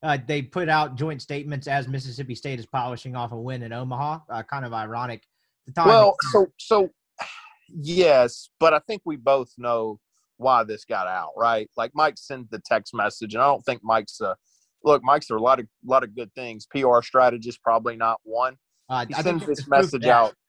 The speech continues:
Speaker 2: Yeah, he sends this message out to his players, and at that point, like, we all saw the message.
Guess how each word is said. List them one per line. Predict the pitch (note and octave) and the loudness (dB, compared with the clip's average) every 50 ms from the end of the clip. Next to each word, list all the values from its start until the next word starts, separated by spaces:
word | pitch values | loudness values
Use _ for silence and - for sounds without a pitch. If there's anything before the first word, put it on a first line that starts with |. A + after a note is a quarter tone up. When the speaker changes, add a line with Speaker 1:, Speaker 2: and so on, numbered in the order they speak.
| _ _ _ _ _ _ _ _ - | _ _ _ _ _ _ _ _ -12
Speaker 2:
Yeah, | C#3 C3 B2 A#2 A#2 F#2+ - | -6 -2 0 0 -2 -2 -4
he | D3 D#3+ | -10 -12
sends | - - G#3+ G3 E3+ | -10 -8 -8 -8 -6
this | C#3+ C#3 B2 - | -6 -6 -2 0
message | C3 B2 A#2 - B2 G#2+ G2+ A#2+ | 2 2 2 0 -4 -4 0 2
out | A2+ G#2 - | 2 0 0
to | - A#2+ | -4 -8
his | A2+ G#2 - _ - | -8 -10 -10 _ 0
players, | - C3+ C3+ C3 B2+ B2+ B2 A#2+ A#2 | 2 4 4 4 4 2 0 -2 -4
and | B2 C3+ | -8 -10
at | D3+ - - | -6 0 0
that | F3 E3+ - _ _ - | 0 0 0 _ _ -12
point, | B2+ B2 A#2+ A#2+ - - | -8 -6 -6 -6 -4 0
like, | B2 A#2 A2+ G#2+ _ _ _ - | 0 0 0 0 _ _ _ -6
we | C#3+ E3 E3+ D#3+ | -4 -2 2 4
all | C#3+ C3+ C3+ A#2+ | 6 6 6 4
saw | A#2 - - B2 A#2 A2+ | 2 -2 -2 -2 -2 -2
the | G#2 G2 | -4 -6
message. | G#2 G#2+ G#2 G#2+ - - C3 C3 B2 - | -12 -10 -10 -10 -10 -10 -12 -12 -12 -16